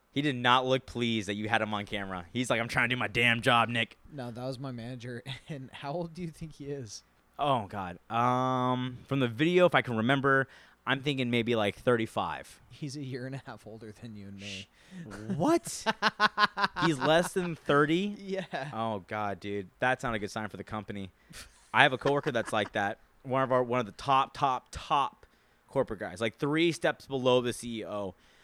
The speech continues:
Speaker 1: I found out how old he was, and he's not even thirty, and I was like, "Nope, nope, I don't wanna work for this company." Like, higher up.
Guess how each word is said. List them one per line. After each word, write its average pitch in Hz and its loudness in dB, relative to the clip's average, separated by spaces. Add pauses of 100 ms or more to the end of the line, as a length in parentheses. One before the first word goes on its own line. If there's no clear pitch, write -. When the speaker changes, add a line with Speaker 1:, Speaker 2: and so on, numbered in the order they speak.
(140)
Speaker 1:
I 113 -2
found 123 -2
out 120 0
how 104 -4
old 104 -6
he 101 -8
was, 95 -6
and 101 -12
he's 107 -10
not 110 -6
even 107 -12 (120)
thirty, 95 -4
and 92 -10
I 95 -8
was 90 -10
like, 76 -12 (500)
"Nope, 98 -12 (300)
nope, 104 -8 (240)
I 90 -6
don't 95 -6
wanna 95 -10
work 90 -14
for - -16
this 92 -12
company." 92 -14 (120)
Like, 90 -8 (200)
higher 95 -2
up. 80 -10